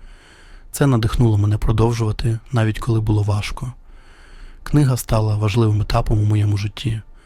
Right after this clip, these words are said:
Вона не лише допомогла мені краще зрозуміти те, що сталося,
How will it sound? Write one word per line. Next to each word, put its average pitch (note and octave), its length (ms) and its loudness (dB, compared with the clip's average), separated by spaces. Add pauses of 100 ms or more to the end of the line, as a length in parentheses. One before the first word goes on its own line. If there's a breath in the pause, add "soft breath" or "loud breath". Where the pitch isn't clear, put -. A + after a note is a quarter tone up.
(520 soft breath)
Вона B2+ 220 2
не B2+ 120 4
лише A2+ 260 0
допомогла A2 480 2
мені A2 160 2
краще - 500 -2
зрозуміти A2 580 0
те, - 160 -2
що - 180 -6
сталося, A#2 640 -2